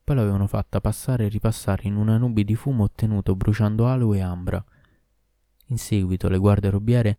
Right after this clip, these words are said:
cominciando col dare una ricercata morbidezza alla sua chioma, si erano accinte a intrecciarla con grande meticolosità. Gli ornamenti e le vesti che erano stati fatti nuovi e, in conclusione, quelli di cui l'avevano rivestita che non erano indegni dei paramenti che indossavano un tempo gli imperatori di Persia.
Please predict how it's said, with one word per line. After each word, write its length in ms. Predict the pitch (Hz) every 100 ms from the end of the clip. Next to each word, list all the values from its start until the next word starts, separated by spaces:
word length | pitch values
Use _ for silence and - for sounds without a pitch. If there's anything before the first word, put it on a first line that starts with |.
| _
cominciando 640 | - 143 139 165 113 95
col 180 | - 95
dare 220 | 101 98
una 220 | 98 95
ricercata 580 | 95 101 101 - 117 98
morbidezza 680 | 92 92 95 101 101 - 95
alla 120 | 92
sua 140 | 127
chioma, 380 | - 98 90 95 - _
si 160 | - 143
erano 220 | 147 147
accinte 420 | 139 - 113 117
a 20 |
intrecciarla 600 | 92 110 104 127 123 107 98
con 180 | 123
grande 320 | 123 135 117 104
meticolosità. 920 | 98 107 101 95 95 95 92 95 - _ _ _ _ _ _ _ _ _
Gli 120 | 123
ornamenti 600 | 113 107 101 98 92 -
e 40 | 87
le 100 | 90
vesti 320 | 95 - 98
che 80 | 98
erano 200 | 95 92
stati 260 | - 98
fatti 320 | 98 104 - 101
nuovi 440 | 135 - - - _ _
e, 220 | - 120 -
in 160 | 104
conclusione, 760 | - 95 - 104 101 92 92 104
quelli 260 | - 190 160
di 120 | 135
cui 160 | 143 131
l'avevano 320 | 131 117 110
rivestita 500 | 117 131 - 156 120
che 120 | 131
non 200 | 139 147
erano 300 | 151 139 113
indegni 400 | 110 120 113 107
dei 100 | 101
paramenti 600 | 101 98 98 101 101 101
che 80 | 98
indossavano 600 | 95 95 - 101 95 92
un 120 | 95
tempo 300 | 95 92 95
gli 60 | 90
imperatori 600 | 92 98 95 98 92 87
di 100 | -
Persia. 520 | 90 - - -